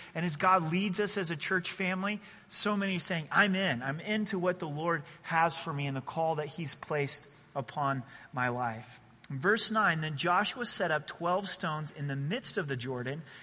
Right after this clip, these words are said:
and the place where the feet of the priests who bore the Ark of the Covenant stood, and they are there to this day." There's actually a second set of rocks.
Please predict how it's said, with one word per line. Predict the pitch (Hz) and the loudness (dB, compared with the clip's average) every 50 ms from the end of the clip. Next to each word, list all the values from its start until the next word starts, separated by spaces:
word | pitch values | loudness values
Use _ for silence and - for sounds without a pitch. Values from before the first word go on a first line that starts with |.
| - - - | -20 -14 -6
and | - 151 156 | -4 -2 -2
the | 156 | -2
place | 147 - - 165 196 226 220 - | -4 -2 0 2 2 2 2 0
where | - 233 | -2 -2
the | 226 254 | -2 -4
feet | 233 - - 170 160 160 151 | -4 -4 -4 -4 -4 -4 -6
of | 143 139 | -6 -6
the | 170 170 | -6 -6
priests | - - - 190 160 151 143 - - | -6 -4 -4 -2 -2 -2 -2 -2 -4
who | - 147 | -4 -6
bore | 131 120 135 143 147 165 175 175 | -6 -6 -6 -4 -2 0 0 0
the | 170 170 - | -2 -2 0
Ark | 143 147 156 151 - | 0 0 0 0 -2
of | 143 | -6
the | 139 - | -8 -8
Covenant | - - 160 139 131 127 123 - | -4 -2 -2 -2 -2 -4 -6 -6
stood, | - - - - 220 214 170 143 135 135 143 - - - - - - - - - - - - | -6 -6 -4 -2 0 0 2 2 0 0 -4 -8 -14 -20 -20 -20 -20 -20 -20 -20 -18 -10 -8
and | 127 131 | -4 -2
they | 131 143 165 | 0 2 2
are | 214 226 170 | 2 2 2
there | 139 127 123 123 127 135 | 2 0 0 0 0 -2
to | 127 - - - 131 127 127 131 131 139 135 - | -2 -6 -8 -6 -4 -4 -4 -4 -6 -8 -10 -8
this | 127 135 131 123 - - - | -4 -4 -4 -2 -2 -2 -4
day." | 185 151 127 131 123 117 110 110 113 - - - - - - - - - - | -4 -4 -4 -4 -4 -4 -6 -8 -12 -16 -20 -20 -20 -20 -20 -20 -20 -20 -16
There's | - 139 131 135 | -10 -8 0 4
actually | 185 226 269 - - - 214 175 | 4 4 4 4 0 0 0 0
a | 147 135 | 0 2
second | - - - 185 170 - - 220 214 202 | 0 2 2 2 2 2 0 -2 -2 -2
set | - - 156 143 143 | 0 2 2 2 2
of | 156 156 165 | 0 2 6
rocks. | 185 214 226 175 113 110 - - - - - - | 8 8 8 8 6 2 -4 -4 -4 -4 -4 -6